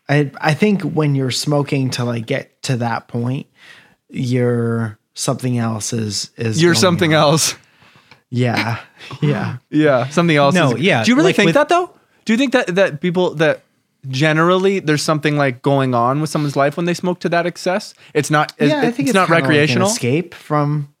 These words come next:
Speaker 1: something.
Speaker 2: Oh,
Speaker 1: You know,
Speaker 3: I
Speaker 1: like
Speaker 3: can
Speaker 1: a
Speaker 3: speak
Speaker 1: pain
Speaker 3: from
Speaker 1: or
Speaker 3: experience
Speaker 1: something.
Speaker 3: for sure that, that,
Speaker 2: Yeah.
Speaker 1: Mm-hmm.
Speaker 3: like, when I got, you know, first into smoking weed in high school, it was, you know,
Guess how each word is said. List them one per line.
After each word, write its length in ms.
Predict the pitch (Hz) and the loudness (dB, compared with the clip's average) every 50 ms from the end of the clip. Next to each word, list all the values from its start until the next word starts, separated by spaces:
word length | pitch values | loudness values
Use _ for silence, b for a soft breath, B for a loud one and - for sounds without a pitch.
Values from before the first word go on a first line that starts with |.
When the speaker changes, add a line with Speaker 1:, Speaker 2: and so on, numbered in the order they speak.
| _ | _
Speaker 1:
something. 520 | - - - 165 156 160 - 180 196 214 208 _ _ _ _ _ | -10 -4 -2 -2 -2 -2 -6 -6 -6 -6 -8 _ _ _ _ _
Speaker 2:
Oh, 220 | - 226 247 240 190 | -4 -4 -2 0 0
Speaker 1:
You 100 | 147 147 | 2 2
know, 100 | 143 151 | 4 4
Speaker 3:
I 100 | 165 202 | 2 2
Speaker 1:
like 60 | - | 2
Speaker 3:
can 100 | 214 190 | 2 2
Speaker 1:
a 40 | 160 | 2
Speaker 3:
speak 220 | 135 - - 156 | 0 0 0 0
Speaker 1:
pain 120 | 127 127 135 | 0 2 2
Speaker 3:
from 100 | 143 127 | 2 2
Speaker 1:
or 40 | 117 | 0
Speaker 3:
experience 640 | 113 160 139 123 120 131 131 113 107 107 127 - | 0 -2 0 0 0 2 2 2 0 0 -2 -4
Speaker 1:
something. 220 | - 180 131 127 _ _ | -6 -8 -8 -10 _ _
Speaker 3:
for 100 | _ 107 | _ -8
sure 380 | 104 - - 120 117 113 107 113 _ | -8 -4 -2 -2 -2 -2 -4 -8 _
that, 200 | 110 110 104 95 | -6 -6 -6 -4
that, 200 | - 110 107 104 | -2 -4 -2 -2
Speaker 2:
Yeah. 140 | 135 143 139 139 | -2 -2 -4 -4
Speaker 1:
Mm-hmm. 260 | 131 127 127 127 139 | -4 -4 -2 -2 0
Speaker 3:
like, 220 | 123 113 104 - - _ _ _ _ | 0 0 -2 -4 -10 _ _ _ _
when 180 | 113 117 117 | -4 -2 0
I 120 | 123 123 113 | 0 0 0
got, 260 | 117 113 - - _ _ _ _ _ | 0 -2 -2 -4 _ _ _ _ _
you 80 | 120 113 | -4 -4
know, 100 | 107 101 | -4 -4
first 380 | - - 117 110 101 - - | -6 -4 -4 -4 -4 -4 -8
into 140 | - 113 110 | -6 -6 -6
smoking 360 | 98 - 117 110 101 - 104 | -6 -4 -6 -8 -6 -6 -6
weed 160 | 101 104 104 104 | -6 -4 -4 -6
in 80 | 98 | -6
high 160 | 90 110 110 | -6 -6 -6
school, 340 | 113 - _ 107 98 98 95 b b b b b b b _ | -6 -6 _ -6 -6 -6 -8 b b b b b b b _
it 200 | 110 107 - _ | -10 -10 -8 _
was, 460 | 104 104 101 101 98 98 - - - _ _ _ _ _ _ _ _ _ | -4 -4 -4 -4 -4 -6 -6 -8 -10 _ _ _ _ _ _ _ _ _
you 100 | - 113 | -6 -4
know, 220 | 110 101 95 95 | -4 -2 -4 -6